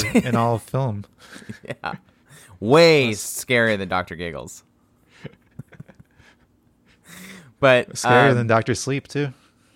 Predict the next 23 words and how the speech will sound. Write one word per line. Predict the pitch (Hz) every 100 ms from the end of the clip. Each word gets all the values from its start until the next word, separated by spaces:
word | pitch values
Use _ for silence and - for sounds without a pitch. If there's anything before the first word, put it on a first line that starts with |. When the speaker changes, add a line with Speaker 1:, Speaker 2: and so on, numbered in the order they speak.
| _ -
Speaker 1:
Yeah. | 107 113 71 - -
I, | - 127 143 139 -
I, | 123 147 -
I | 120 127
also | 131 139
like | 123 110
the | -
existential | 107 107 98 - 113 110 95
nature | 85 78 - 85 73
of | 67
this. | 71 62 - - - _ _ _ _ _ _
Speaker 2:
Mm. | 85 85 85 82
Speaker 1:
Um, | 82 82 82 - _ _ - _ _ _ _ -
yeah, | 196
I'm | 220
gonna | 214 208
Speaker 2:
Almost | 139
Speaker 1:
say | 185
Speaker 2:
reminds | 143 135
me | 143
of | 120
Jean-Paul | 110 131 139 135 131
Sartre. | 117 - 147 - 107 107